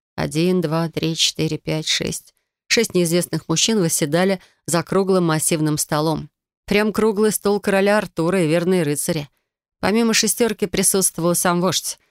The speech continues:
Сандар Сибрави. Его военачальник Масуд Брам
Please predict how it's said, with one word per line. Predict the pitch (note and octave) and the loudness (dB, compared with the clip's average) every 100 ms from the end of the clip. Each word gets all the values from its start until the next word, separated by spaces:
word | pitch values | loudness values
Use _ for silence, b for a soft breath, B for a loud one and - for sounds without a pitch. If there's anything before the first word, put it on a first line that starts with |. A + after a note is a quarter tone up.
| _ _ _ _ _ | _ _ _ _ _
Сандар | - - D#3 E3 E3 D#3 | -6 -2 0 2 2 0
Сибрави. | - D#3+ D3 D3+ D3 D3 - - _ _ _ - | 0 0 0 0 2 0 -6 -14 _ _ _ 0
Его | E3+ E3+ | 2 2
военачальник | E3 D#3+ D#3+ - E3+ D#3 D3+ - - | 2 2 0 0 0 0 -2 -8 -4
Масуд | D#3 D#3 - D3 | -2 0 -2 -2
Брам | D3+ F3 F3+ | 0 0 0